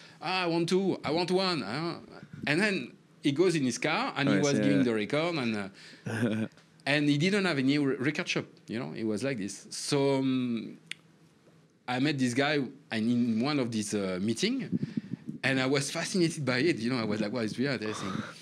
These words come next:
Speaker 1: So one day, um, I went in his house, and, uh, because I was looking for some record, uh,
Speaker 2: Uh-huh.
Speaker 1: and we start to chat, uh, I said, "Oh, I would like to come with you, like, uh, to do this tour, it's funny, you know."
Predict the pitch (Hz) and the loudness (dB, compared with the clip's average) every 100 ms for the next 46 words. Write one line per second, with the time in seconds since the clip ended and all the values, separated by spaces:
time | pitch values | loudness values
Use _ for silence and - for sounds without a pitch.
0 | - - - - - 139 131 120 143 147 | -16 -14 -10 -4 2 4 4 2 2 4
1 | 170 190 143 117 107 98 98 92 85 92 | 6 4 4 2 0 -2 -4 -6 -10 -18
2 | 92 117 - 113 143 151 135 117 107 107 | -18 -18 -6 -2 2 4 4 4 2 0
3 | 120 214 269 123 101 98 87 82 73 87 | 0 -2 -2 -2 -2 -2 -4 -8 -12 -14
4 | 85 98 113 113 110 107 107 123 113 101 | -12 -4 0 0 0 0 -2 -2 -2 -4
5 | 90 87 104 95 92 131 147 123 87 104 | -4 -6 -4 -2 -2 -2 -4 -4 -4 -4
6 | 101 - - - 117 131 127 160 139 107 | -6 -8 -20 -6 0 2 2 -2 -4 -4
7 | - 139 143 123 127 170 180 110 85 202 | 0 0 0 -2 -2 -2 -2 -4 -4 -4
8 | 165 175 135 123 156 143 117 147 156 117 | -4 -4 -2 0 0 -4 -6 -4 -2 -2
9 | 107 120 110 95 92 95 104 101 98 - | 0 0 0 -2 -4 -6 -4 -4 -4 -4
10 | 151 120 - - 151 92 92 139 | -4 -4 -4 -6 -4 -4 -8 -10